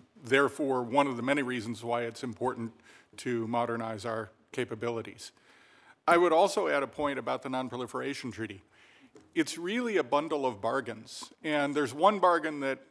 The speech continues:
people always talk about, but there were two others, one that's probably less relevant now. The first bargain was between the United States and the Soviet Union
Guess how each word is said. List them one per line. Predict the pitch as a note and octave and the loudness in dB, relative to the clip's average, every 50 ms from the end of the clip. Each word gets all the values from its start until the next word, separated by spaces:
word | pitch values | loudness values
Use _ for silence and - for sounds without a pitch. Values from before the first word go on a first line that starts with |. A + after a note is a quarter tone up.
| _ _ _ _ | _ _ _ _
people | - D3+ D3 D3+ C#3+ | -6 -4 -2 2 2
always | C3+ C3+ C3 A#2 - | 2 2 2 0 2
talk | - C#3+ D#3+ D3 - | 4 4 4 4 2
about, | C3 A#2+ A#2 A#2+ - C3 | -2 -2 -2 -2 -4 -6
but | B2 - | -8 -6
there | C3+ | -4
were | C3+ C3+ | -4 -4
two | B2 - - F#3 E3 D3 | -4 -4 -2 0 2 2
others, | C#3 A#2+ A2+ B2+ - - - | 2 0 -2 -6 -10 -12 -12
one | B2+ B2 C3+ C#3 C#3 C3 | -8 -6 -6 -4 -4 -6
that's | B2+ A2+ - - | -6 -8 -10 -10
probably | - - B2+ A#2+ A#2 A#2+ A#2 | -6 -4 -4 -2 -2 -4 -6
less | A2+ A#2+ A#2 - - | -6 -6 -6 -6 -4
relevant | C3+ B2 B2 B2 A#2+ - A#2 | -4 -2 -2 -4 -6 -6 -8
now. | A2+ - - - | -8 -8 -8 -6
The | C#3+ C3 | -2 4
first | - G#3 A#3 A3+ - - | 6 6 6 6 4 0
bargain | - E3 D#3 D3 C3 C#3 C3 | 2 4 4 4 2 -2 -4
was | B2+ B2+ A2 | -4 -6 -6
between | - C#3 A#2+ - C#3 B2+ | -6 -8 -8 -6 -6 -4
the | A#2+ B2 | -4 -4
United | B2+ C3 C3+ C3 B2 | -4 -2 -2 -2 -2
States | - - C#3+ C3+ C3 - - | -4 -4 -4 -4 -4 -6 -8
and | - C3 | -10 -8
the | A#2 | -4
Soviet | - C3+ A#2+ A#2+ B2 | -4 -4 -4 -2 -2
Union | D3+ E3+ F3+ C#3 G#2+ A2+ | -2 -2 -2 -4 -8 -10